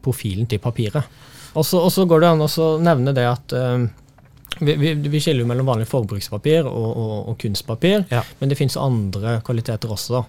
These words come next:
Speaker 1: i, i, i printverden. Eh, canvas, altså lerretspapir, har jo vært veldig populært det siste tiåret. Eh, greit å være bevisst på at et lerrets-, en, en print på et lerret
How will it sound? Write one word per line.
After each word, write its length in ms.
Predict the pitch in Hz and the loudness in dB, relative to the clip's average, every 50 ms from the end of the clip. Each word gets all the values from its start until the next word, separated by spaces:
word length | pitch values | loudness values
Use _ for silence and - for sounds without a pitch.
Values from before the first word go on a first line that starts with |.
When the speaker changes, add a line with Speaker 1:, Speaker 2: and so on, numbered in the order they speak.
| - - - - | -10 -16 -14 -10
Speaker 1:
i, 100 | 113 117 | -6 -6
i, 240 | 113 113 - 113 110 110 110 - | -6 -4 -4 -4 -4 -4 -6 -6
i 280 | 107 110 107 110 110 110 | -6 -4 -4 -4 -4 -6
printverden. 680 | - - 117 101 101 - - 123 120 120 131 165 185 175 143 | -6 -4 -4 -4 -4 -2 -2 0 0 0 2 2 2 2 2
Eh, 520 | 143 127 131 131 127 127 123 123 123 123 117 | 2 0 0 0 0 0 0 0 -2 -2 -4
canvas, 640 | - - 131 113 110 110 120 151 190 196 - - - - | -4 -2 -2 0 0 2 2 2 2 2 0 -4 -6 -8
altså 220 | 120 - 131 127 | -6 -4 -2 -2
lerretspapir, 720 | 131 131 120 - 104 - - - 120 113 - 160 180 202 196 - - - - - - - - | 0 0 -2 -2 -6 -8 -6 -6 -6 -2 0 2 2 2 0 -4 -10 -18 -20 -20 -20 -18 -6
har 160 | - 139 131 | -2 0 0
jo 80 | 131 127 | 2 2
vært 160 | 127 123 - | 0 0 0
veldig 420 | 139 123 113 104 101 110 110 110 110 110 110 107 110 107 104 123 - | -2 -2 -2 -2 -2 -4 -2 -2 -2 -2 -2 -2 -2 -2 -4 -4 -4
populært 460 | 131 117 - 120 113 120 135 - - | -6 -4 -2 -2 -2 -2 -2 -4 -6
det 100 | - 117 | -8 -6
siste 260 | - 120 - - 110 | -6 -6 -6 -6 -8
tiåret. 480 | - - 113 107 104 101 107 139 185 202 - - - - - - - - - - - - - - | -6 -4 -4 -4 -2 -2 -2 -2 -2 -2 -4 -10 -20 -20 -20 -20 -20 -20 -20 -20 -20 -20 -14 -6
Eh, 720 | - 127 131 131 131 131 135 135 131 135 135 135 135 127 104 82 85 - - - - - - - 143 | -4 -2 0 2 2 2 2 2 2 2 4 2 2 0 -2 -6 -10 -16 -18 -20 -20 -20 -14 -12 -8
greit 280 | 135 120 120 113 - | -4 -2 -2 -2 2
å 40 | 202 | 2
være 140 | 214 190 160 | 2 4 4
bevisst 320 | 156 131 117 107 - - - | 4 2 2 0 -4 -8 -6
på 120 | - 127 120 | -2 -2 -2
at 160 | 123 - - | -2 -2 -6
et 140 | 143 - - | -8 -6 -4
lerrets-, 880 | 156 151 151 147 123 - 107 107 - - - - - - - - - - - | -2 0 2 2 0 0 -4 -6 -8 -8 -12 -12 -10 -10 -10 -12 -12 -12 -6
en, 160 | - 135 139 143 | -4 -2 -2 0
en 120 | 147 143 | 0 -2
print 340 | 139 - 151 147 147 165 - | 0 0 0 2 2 0 0
på 80 | - 160 | -2 -2
et 80 | 147 165 | 0 2
lerret 540 | 175 156 139 - 160 196 - - - - | 2 2 4 4 4 4 4 0 -4 -12